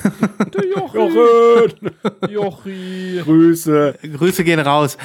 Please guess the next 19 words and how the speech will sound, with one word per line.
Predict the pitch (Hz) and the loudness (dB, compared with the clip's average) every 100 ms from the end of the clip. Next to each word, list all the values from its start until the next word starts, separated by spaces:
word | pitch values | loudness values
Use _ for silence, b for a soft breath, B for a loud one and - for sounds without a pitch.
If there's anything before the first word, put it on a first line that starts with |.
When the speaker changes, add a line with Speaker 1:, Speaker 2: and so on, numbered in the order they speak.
| 143 | -6
Speaker 3:
Wenn | 156 165 | -2 2
der | |
Jochen | 170 226 240 | 2 2 2
mitmacht, | 202 202 139 123 - | 0 0 -2 -2 -2
dann | 143 139 | -4 0
weißt | 151 160 | -2 0
du, | 139 | -2
das | 127 | -2
kann | - 147 | -2 0
nur | 139 | 0
was | 127 127 | 0 0
werden. | 127 120 107 B B | -2 -2 -6 B B
Der | 165 | 0
hat | 190 208 | 0 -2
wahrscheinlich | 180 180 170 | 0 0 0
das | 156 131 | -2 -4
Goldfoil | 139 156 202 - 165 160 147 | 0 0 0 -2 0 2 2
Witch | 151 - | -2 -2
Egg, | 131 117 | -4 -4